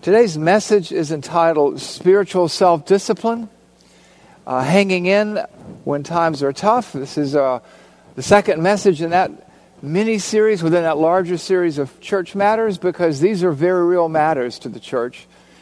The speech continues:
And because church matters to God, it matters to us. And the challenges that we face today are becoming very, uh, quickly unparalleled.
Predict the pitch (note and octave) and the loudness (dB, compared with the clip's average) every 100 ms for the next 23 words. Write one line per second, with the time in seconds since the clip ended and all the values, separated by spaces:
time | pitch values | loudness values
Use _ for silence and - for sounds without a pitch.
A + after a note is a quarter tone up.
0 | - C3 C#3 D3+ - - G3 D#3+ D#3+ E3+ | -16 -12 -4 -4 -4 -2 -2 -2 0 2
1 | E3 D3+ D3 D3+ D3+ C#3+ - C#3+ D#3 D3+ | 2 -2 -2 0 2 0 -2 -2 0 0
2 | C#3+ - C#3+ D#3 C#3 C3 - - - - | -4 -6 -2 0 0 -2 -12 -20 -20 -20
3 | - C#3 C#3+ C#3 A3 C4+ B3 E3+ C#3+ D#3+ | -14 -8 -8 -4 2 2 2 0 2 0
4 | D3 C#3 C3+ C3 - B2 A#2+ A#2 C#3+ - | 0 -2 -2 -2 -6 -4 -2 -2 -4 -12
5 | - - - - - D3 D#3 D3+ D#3 C#3+ | -20 -20 -20 -20 -4 2 4 4 2 0
6 | D#3+ F#3 F#3+ F3 E3+ D3+ C3+ F3+ G#3+ G3 | -4 0 0 0 -4 -6 0 2 4 4
7 | F3+ - D#3 D3+ C#3 - - G#3+ E3+ D#3+ | 2 0 0 0 0 -2 0 0 0 -2
8 | - G3+ A3 G3 G#3 G3 F#3 F#3+ A#2+ - | 0 -2 -2 0 2 2 2 0 -2 -6